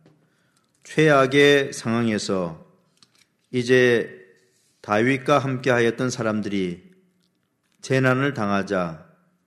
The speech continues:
다윗을 비난하였습니다. 어찌하여 다윗은 이 성읍을 비워두고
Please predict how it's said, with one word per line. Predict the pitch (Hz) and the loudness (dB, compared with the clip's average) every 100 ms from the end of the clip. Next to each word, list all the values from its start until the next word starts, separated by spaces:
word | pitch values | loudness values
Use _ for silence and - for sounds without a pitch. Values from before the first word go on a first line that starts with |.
| _ | _
다윗을 | 101 98 98 117 110 | -8 -6 -6 -8 -8
비난하였습니다. | 123 151 113 92 85 - 87 80 78 - - _ _ _ _ _ _ _ _ _ - | -4 -2 -2 -4 -8 -10 -14 -12 -14 -16 -20 _ _ _ _ _ _ _ _ _ -8
어찌하여 | 113 113 147 147 180 | -8 0 2 4 2
다윗은 | 175 127 135 131 143 139 127 - | 2 2 2 0 -2 -2 -6 -6
이 | 139 147 | -2 -2
성읍을 | 143 120 120 120 139 139 | -2 -4 -2 0 0 0
비워두고 | 143 131 107 104 98 90 85 - _ | 0 0 0 -2 -2 -2 -6 -14 _